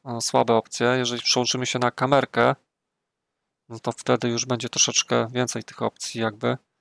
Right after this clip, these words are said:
Siedemset dwadzieścia p, tysiąc osiemdziesiąt p. Akcja, biała tablica, automatyczny. No tak wyglądają opcje właśnie, jeżeli chodzi o kamerę w tym te-, tablecie.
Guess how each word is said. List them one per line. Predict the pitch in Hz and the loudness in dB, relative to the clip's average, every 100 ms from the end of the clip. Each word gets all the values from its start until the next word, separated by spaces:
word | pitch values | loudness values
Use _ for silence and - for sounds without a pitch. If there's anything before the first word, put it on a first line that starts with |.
| _ _ | _ _
Siedemset | - 127 - 120 | -2 -2 0 0
dwadzieścia | 120 - 117 | 0 0 -2
p, | - 151 143 139 _ _ _ _ _ _ _ - | 2 4 4 2 _ _ _ _ _ _ _ -10
tysiąc | - 120 | -6 -2
osiemdziesiąt | 120 - 117 117 - 110 | -2 -4 -4 -4 -6 -6
p. | - 143 139 139 _ _ _ _ _ _ _ _ _ _ _ _ _ _ _ _ _ _ _ _ _ _ _ _ _ _ _ - - | 0 4 4 2 _ _ _ _ _ _ _ _ _ _ _ _ _ _ _ _ _ _ _ _ _ _ _ _ _ _ _ -14 0
Akcja, | 131 - - - 135 127 | 0 0 -4 0 4 4
biała | 127 127 120 | 4 2 2
tablica, | - 113 120 120 | 0 -6 -4 -4
automatyczny. | 117 113 110 - - - - 131 127 _ _ _ _ _ _ _ _ - | -4 -4 -6 -6 -4 -2 0 0 -2 _ _ _ _ _ _ _ _ -4
No | |
tak | 143 - | 0 2
wyglądają | 160 151 147 143 127 | 2 2 4 4 4
opcje | 127 - - 120 | 0 -2 -2 -2
właśnie, | 127 - 120 117 113 - | -2 -4 -4 -6 -8 -10
jeżeli | 117 113 | -6 -4
chodzi | - 117 | -2 0
o | 117 | 0
kamerę | - 117 117 110 | 2 0 2 0
w | |
tym | - 110 | -6 -10
te-, | - 113 113 - _ - _ | -4 -2 -4 -8 _ -20 _
tablecie. | - 117 123 113 - | -6 -2 -2 -2 -6